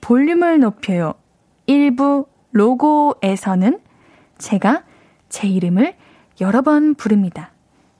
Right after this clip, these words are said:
신예은의, 신예은의, 신예은의 볼륨을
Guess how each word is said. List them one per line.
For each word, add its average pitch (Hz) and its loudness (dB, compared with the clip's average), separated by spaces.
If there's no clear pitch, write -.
신예은의, 277 0
신예은의, 359 -2
신예은의 320 -2
볼륨을 233 0